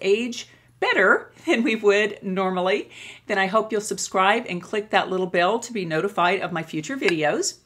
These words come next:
And in addition to this great primer, I've also been experimenting with some great new cosmetics lately, and I'll just real quickly tell you about those. The first I was sent in P R, and this is the Becca Ultimate Coverage twenty-four Hour Foundation.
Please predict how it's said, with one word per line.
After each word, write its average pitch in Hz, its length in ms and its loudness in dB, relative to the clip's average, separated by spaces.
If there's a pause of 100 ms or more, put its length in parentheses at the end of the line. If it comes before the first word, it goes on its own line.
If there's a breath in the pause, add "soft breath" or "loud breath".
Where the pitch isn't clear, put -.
(480 loud breath)
And 277 240 0
in 285 140 -2
addition 359 460 0
to 214 140 0
this 240 320 -2
great 202 280 0
primer, 170 560 0
I've 180 180 0
also 277 400 0
been 208 160 0
experimenting 170 800 -4
with 156 100 -6
some 156 220 -6
great 165 340 -2
new 208 140 -2
cosmetics 165 600 -4
lately, 156 500 -4 (300 loud breath)
and 180 180 2
I'll 180 160 4
just 185 180 -4
real 208 320 4
quickly 202 460 -2
tell 190 220 0
you 180 180 2
about 165 280 0
those. 151 400 0 (200 loud breath)
The 233 80 -4
first 294 400 -4
I 220 100 0
was 196 180 -2
sent 240 240 -4
in 240 200 -4
P 226 180 -2
R, 170 260 2
and 185 240 -4
this 302 200 -6
is 262 160 -6
the 208 80 2
Becca 269 680 0
Ultimate 269 460 -2
Coverage 202 500 0
twenty-four 247 600 -4
Hour 190 320 0
Foundation. 185 880 -2